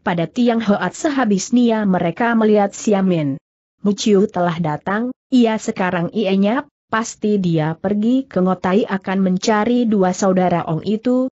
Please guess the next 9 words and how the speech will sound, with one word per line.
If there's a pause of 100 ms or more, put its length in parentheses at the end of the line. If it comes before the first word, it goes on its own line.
(160)
guna
minta
kumala, (160)
untuk
dipakai
menebus." (480)
"Jangan
terlalu
gembira,